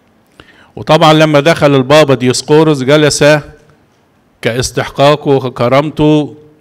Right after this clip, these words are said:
مع كبار الأساقفة، لأن كرسي الأسكندرية له مكانته. فاحتج أحد المندوبين من روما على إنه إزاي يجلس هنا وهو جاي متهم،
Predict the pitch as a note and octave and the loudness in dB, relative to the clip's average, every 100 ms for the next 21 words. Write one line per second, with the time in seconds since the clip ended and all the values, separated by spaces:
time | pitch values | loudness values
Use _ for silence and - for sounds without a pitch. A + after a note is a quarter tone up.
0 | A3+ B2 B2 B2+ B2 A2+ B2+ A#2 C#3 D#3 | -12 -4 -2 0 -2 -2 -6 0 2 2
1 | D#3 - - _ _ _ _ _ _ _ | 0 -10 -20 _ _ _ _ _ _ _
2 | _ A#2 - C3+ - D3 - D3 D3 D#3 | _ -12 -6 -4 -2 -4 -2 0 2 2
3 | D3+ - _ - - A2+ B2+ B2 B2 D3+ | -2 -18 _ -18 -12 -6 -4 -4 -2 -2
4 | D3+ C#3 C3 C3+ C#3 B2 B2+ C#3+ C3+ C3+ | -2 -4 -4 -6 -2 -2 -2 0 2 2
5 | C#3+ C3+ C3 F3 G#3 - C3+ - _ _ | 0 -2 -4 -4 -6 -6 -8 -10 _ _
6 | _ _ _ _ _ _ _ _ _ _ | _ _ _ _ _ _ _ _ _ _
7 | _ _ _ _ _ _ _ _ _ _ | _ _ _ _ _ _ _ _ _ _
8 | _ _ _ _ - A2+ - F3+ G#3 F3+ | _ _ _ _ -6 -6 -2 0 0 0
9 | F3+ F#3 F#3 F#3 - _ - F#3+ F3 D#3 | 2 4 4 2 -6 _ -8 -4 0 -2
10 | C3 B2+ C3 C3+ C3+ C3+ C3+ D#3+ D#3+ C#3 | -2 -6 -2 0 0 0 0 0 0 0
11 | C3 C3 D#3 D3+ C3+ C3 C#3 C#3 C3+ B2 | 2 2 2 2 2 2 0 2 0 2
12 | D3 C#3 C#3+ B2+ B2 C#3 C#3 C3+ B2+ B2 | 2 4 2 -2 -4 -2 0 2 2 2
13 | B2 B2 C3+ B2 A#2 - A#2+ G2 | 0 2 2 2 -2 -2 -4 -4